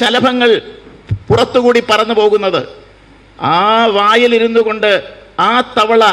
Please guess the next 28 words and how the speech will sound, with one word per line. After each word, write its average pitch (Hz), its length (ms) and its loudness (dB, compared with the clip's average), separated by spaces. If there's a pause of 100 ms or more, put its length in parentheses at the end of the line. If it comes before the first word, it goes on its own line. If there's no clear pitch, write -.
(600)
ആ - 20 4 (160)
ശലഭത്തെ 262 520 2
പിടിക്കുവാൻ 277 520 0
നോക്കുകയാണ്, 226 500 0 (600)
ഇര 233 160 4
തേടുവാൻ 269 380 2 (100)
നോക്കുകയാണ്. 220 540 -2 (380)
ഇനി 247 100 0 (100)
എത്ര 247 180 -2 (120)
നേരമേ 269 400 4 (380)
ഉള്ളൂ 269 220 2 (160)
എൻ്റെ 240 240 0
ജീവിതം 247 360 0 (240)
എന്നറിയാത്ത 247 540 2 (120)
തവള, 196 200 0 (680)
എപ്പോഴാണ് 277 540 2
ആ - 20 2 (120)
പാമ്പ് 269 320 2
തന്നെ 254 240 0
വിഴുങ്ങുന്നതെന്ന് 262 680 0
ചിന്തിക്കുവാൻ 262 520 0 (100)
ശശി-, 262 400 -2
ശക്തിയില്ലാത്ത 247 600 0 (160)
തവള 233 220 2 (580)
അവിടെ 247 240 2
ഇരുന്നു 233 280 2
കൊണ്ട് 214 220 0 (380)
സുഖഭോഗങ്ങൾ 233 840 2